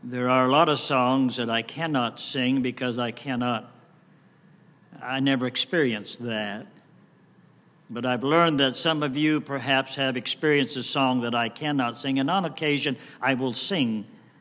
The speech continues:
those songs. My son sings a song entitled, "I Was Raised on Loving Jesus." I wasn't. Not until a little later in life.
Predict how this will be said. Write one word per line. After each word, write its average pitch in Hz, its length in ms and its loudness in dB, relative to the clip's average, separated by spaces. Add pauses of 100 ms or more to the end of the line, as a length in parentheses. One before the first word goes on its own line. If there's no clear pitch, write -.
(240)
those 113 460 -4
songs. 107 800 -6 (1200)
My 131 240 2
son 175 400 0
sings 123 380 0
a 113 80 -4
song 131 460 2
entitled, 123 500 0
"I 131 100 4
Was 127 220 -2
Raised 143 360 2
on 135 160 4
Loving 131 480 2
Jesus." 117 500 0
I 131 180 2
wasn't. 123 540 -4 (1800)
Not 127 240 -2
until 135 360 0
a 131 40 2
little 127 280 0
later 127 360 2
in 120 100 -2
life. 123 460 0